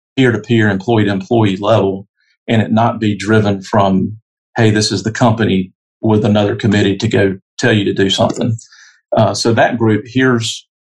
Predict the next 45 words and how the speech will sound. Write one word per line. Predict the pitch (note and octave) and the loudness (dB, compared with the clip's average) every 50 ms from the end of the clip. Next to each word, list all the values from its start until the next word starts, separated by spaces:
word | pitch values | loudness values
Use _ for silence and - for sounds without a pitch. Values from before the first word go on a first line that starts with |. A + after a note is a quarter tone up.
| _ _ - | _ _ 0
issues | B2 B2 A#2+ - - A#2 A2+ A#2+ A#2+ A2+ - | 2 2 2 0 0 2 2 2 2 0 -2
that, | - A2 G#2+ G#2 - - - | 0 0 0 0 -2 -2 -2
that | A#2 A2 | 0 2
an | G#2+ G#2+ G#2 - A#2 | 2 2 0 0 0
employee | A#2 A2 G#2+ - B2 A#2 A2+ | 0 0 0 0 0 0 2
may | A2 A2+ A2+ | 2 2 2
be | A2 G#2+ | 0 -2
struggling | A2 - - B2 A2+ A2+ A2+ A2+ | -4 -2 -2 -2 0 0 2 2
with. | G#2+ G#2+ G#2+ A2 | 2 2 2 0
Maybe | A2 G#2+ G#2 G#2+ | 0 0 0 0
it's | G#2 G#2 - - | 0 0 -2 -4
a | A2 | -6
spouse | A2 - - A2+ A2 A2 G2+ - - A#2 | -10 -6 -2 0 0 0 0 -2 -2 0
losing | A2+ A2 A2 A2 G2+ | 0 0 0 0 -2
a | - | -4
job | - A2 A2 A2 A2 A2 A2+ A2+ A#2 A2 | -4 -2 0 0 2 2 2 0 0 -2
or | G#2 G#2+ - | -4 -4 -4
a, | - A2+ A2+ - - - - - - _ _ - - | -4 -4 -6 -10 -18 -20 -20 -20 -20 _ _ -10 -8
a | - A2 | -8 -4
death | - A#2+ A2+ A2 - A2 | 0 0 2 2 0 -2
of | A2 | -4
a | G#2 | -4
loved | G2+ G#2 A2+ A#2 A2 G#2+ | -2 0 0 0 0 0
one | A2+ A#2 A2+ G#2+ A2 G#2+ | 0 0 0 2 0 -2
or | F#2+ | -2
something | - - A#2 A2+ A#2 A2 | -2 -4 -4 -2 0 0
like | A2 A2+ A2 - | 0 0 0 0
that. | G2+ G2 G2+ - G#3+ - _ _ _ _ _ _ _ _ _ _ _ - - - A2 | 0 0 0 -2 -4 -8 _ _ _ _ _ _ _ _ _ _ _ -16 -10 -6 -2
Very | A#2+ D3 D3 D3 B2 | 0 0 0 0 0
similar | - - G#2+ G2+ G2+ G2+ | -2 -4 -4 -2 -2 0
to | G2+ | 0
the | G2+ | 2
way | G2+ G2+ G#2 | 2 2 2
you | G#2 G2+ G#2 | 0 0 -2
would | G#2 | 0
do | G#2+ G#2+ | 0 2
it | G#2+ A2 | 2 2
in | A2 G#2+ | 2 0
a | |
church. | G#2 - C3+ C#3 A#2 - - - - - - _ _ _ _ _ _ _ _ _ - | 0 0 0 0 0 -2 -4 -8 -14 -14 -16 _ _ _ _ _ _ _ _ _ -4
Um, | A#2+ A#2 G#2 G#2 G2 G2+ G#2+ A#2 - - | -2 0 2 2 2 0 -2 -4 -2 0
a | B2+ A#2+ | 2 2
need | A#2 A#2 A#2 A#2 A#2+ A2+ | 4 4 2 2 2 0
is | A2 G#2+ - | 0 -2 -2
heard. | B2 A#2+ A#2 A#2 A#2 A2+ | -2 0 2 2 2 0